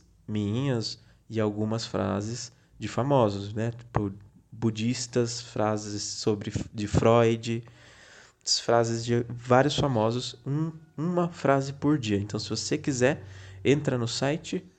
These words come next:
w w w ponto de bem, com D mudo, com a vida, de bem, com D mudo,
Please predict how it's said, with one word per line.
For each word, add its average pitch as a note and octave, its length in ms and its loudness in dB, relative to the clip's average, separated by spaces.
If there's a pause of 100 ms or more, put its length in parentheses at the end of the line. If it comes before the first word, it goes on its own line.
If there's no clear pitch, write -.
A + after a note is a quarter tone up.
(460)
w G#2 380 0
w G2+ 340 0
w G#2+ 360 0
ponto G2 460 0 (100)
de G#2 320 -2 (240)
bem, G#2+ 440 2 (300)
com G#2+ 160 -6
D G2+ 160 2
mudo, G#2 580 2 (680)
com A2+ 420 2
a A2 180 0
vida, C3+ 760 -2 (500)
de A#2+ 320 0
bem, G#2 560 2
com A2 140 -4
D G2+ 120 4
mudo, B2 420 0